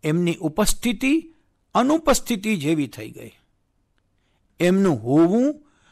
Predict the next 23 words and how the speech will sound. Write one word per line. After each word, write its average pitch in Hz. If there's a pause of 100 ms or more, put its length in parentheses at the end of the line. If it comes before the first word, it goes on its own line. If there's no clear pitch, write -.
(180)
ન 175
હોવા 180
સમાન 135
થઈ 98
ગયું. 101 (1700)
વાસ્તવમાં 202 (400)
અન્યના 220
પ્રત્યે 160 (600)
અન્યોનો 247
જે 185
ભાવ 127
છે, 110 (920)
તે 226
જો 254
લુપ્ત 240
થઈ 175
જાય, 143 (280)
તો 160
બીજા 147
માણસની 180
ઉપસ્થિતિનો 180
પત્તો 165
લાગવો 131